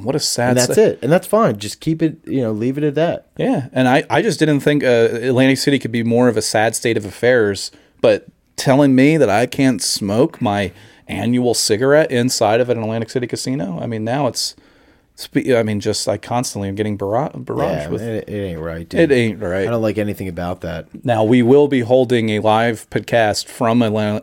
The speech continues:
Speaker 1: Atlantic City Casino if they pass this bill and we have one day left to smoke, and it's gonna be a smoking podcast on a boardwalk.
Speaker 2: Yeah.
Speaker 1: <laughs> We,
Speaker 2: Yeah.
Speaker 1: I will file the permits and we'll be there.
Speaker 2: Damn right.
Speaker 1: <laughs> Um, I got one other, uh, local story here as well.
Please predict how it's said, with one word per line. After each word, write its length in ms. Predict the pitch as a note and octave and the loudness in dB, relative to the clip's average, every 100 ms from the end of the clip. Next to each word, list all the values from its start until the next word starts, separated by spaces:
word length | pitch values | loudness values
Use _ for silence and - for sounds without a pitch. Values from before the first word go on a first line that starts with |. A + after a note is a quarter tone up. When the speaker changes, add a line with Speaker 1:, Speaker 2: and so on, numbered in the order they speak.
| - | -4
Speaker 1:
Atlantic 380 | A2 G#2+ G#2 | -2 -2 -4
City 200 | - A2+ | -6 -6
Casino 540 | G2 G#2+ - G#2+ G2 F#2+ | -6 -6 -6 -4 -2 -4
if 80 | - | -4
they 100 | F#2+ | -4
pass 300 | G#2+ G2 - | -2 -4 -2
this 180 | G2+ | -4
bill 260 | - G2+ F#2+ | -2 0 0
and 80 | F#2+ | 0
we 100 | F2+ | -4
have 180 | F2+ F2 | -6 -4
one 180 | G2 | -4
day 160 | F#2+ G2 | -2 -2
left 240 | F#2+ F#2 | -2 -4
to 60 | - | -6
smoke, 400 | - G2+ F2+ E2+ | -8 -6 -6 -8
and 80 | F2 | -10
it's 100 | - | -10
gonna 160 | G#2 | -10
be 100 | E2+ | -8
a 60 | E2+ | -6
smoking 500 | - - G#2 G2+ G#2+ | -6 -2 -2 -2 -2
podcast 640 | G2+ G2+ F#2+ G#2 G2 - | 0 -2 0 -4 -4 -6
on 120 | F#2+ | -6
a 40 | G2 | -6
boardwalk. 580 | E2+ F2 - - - - | -6 -6 -6 -10 -10 -10
Speaker 2:
Yeah. 300 | F2+ F#2 E2+ - _ | -6 -6 -6 -12 _
Speaker 1:
<laughs> 160 | - A4+ G4+ - | -10 -10 -8 -2
We, 160 | F3 D#3 | 2 2
Speaker 2:
Yeah. 120 | D#3 | 2
Speaker 1:
I 120 | C#3+ | 2
will 120 | E3 | 0
file 360 | - D3 C3 C#3+ | -2 2 4 2
the 100 | B2+ | 0
permits 480 | - C#3 D3 D3+ C#3 | -4 -2 -2 -2 -2
and 120 | G2+ | 0
we'll 120 | A2+ | 0
be 180 | A2+ A2+ | 0 -2
there. 280 | E2+ C2+ - | -2 -2 -2
Speaker 2:
Damn 180 | B3+ F2+ | -2 0
right. 280 | F2+ F#2+ F#2+ - - - | -2 -4 -10 -12 -14 -6
Speaker 1:
<laughs> 440 | - - E3+ - A3 - B3 - - - - - - | -4 -2 -2 -4 -6 -4 -6 -6 -20 -16 -14 -8 0
Um, 320 | C3+ C3 C3+ | 2 2 0
I 60 | B2 | 2
got 200 | A#2+ G#2 | 2 4
one 340 | C#3 F#3+ A#3+ | 4 4 4
other, 440 | G3 C#3+ B2 A#2 - _ _ | 4 6 4 2 -2 _ _
uh, 80 | C3 | 2
local 380 | B2+ A#2+ C3 C#3+ | 4 6 4 0
story 420 | - C#3+ C3 B2 | 2 4 6 6
here 380 | A#2 C3 B2+ B2 | 4 4 4 4
as 220 | A#2 G#2 G2+ | 2 -2 0
well. 520 | G#2+ D#3+ C3+ D3 | 2 4 4 0